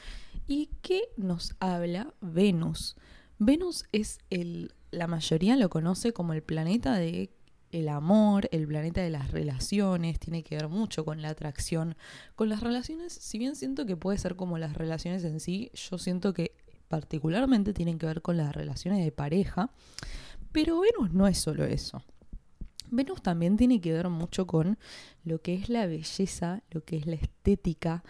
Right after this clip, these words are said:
lo que es el, la armonía, lo que es el arte, lo que es la creatividad, que particularmente con Leo, todo el tema del deseo, de la creatividad, se va a poner mucho en un lugar de foco en esta temporada.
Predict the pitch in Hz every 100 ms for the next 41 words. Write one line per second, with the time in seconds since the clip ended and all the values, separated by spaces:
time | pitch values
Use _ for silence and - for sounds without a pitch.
0 | - - - 165 165 156 165 170 - 190
1 | 170 160 160 147 - - 165 165 160 160
2 | 151 156 220 208 175 175 165 156 156 156
3 | 147 - 160 156 170 190 175 - 160 160
4 | 156 160 269 302 370 - 170 165 - 151
5 | 151 156 254 247 165 160 160 151 - 165
6 | 196 226 226 269 220 170 165 175 190 170
7 | 190 - - - - - - _ - -
8 | 233 269 196 208 226 254 180 165 160 147
9 | - - 226 240 202 185 170 165 - 160
10 | 156 165 156 156 185 233 - 180 247 285
11 | 285 302 262 359 - 180 170 175 170 160
12 | 160 190 214 - - - _ - 151 -
13 | 196 185 165 185 214 - 165 160 190 175
14 | 170 165 175 170 160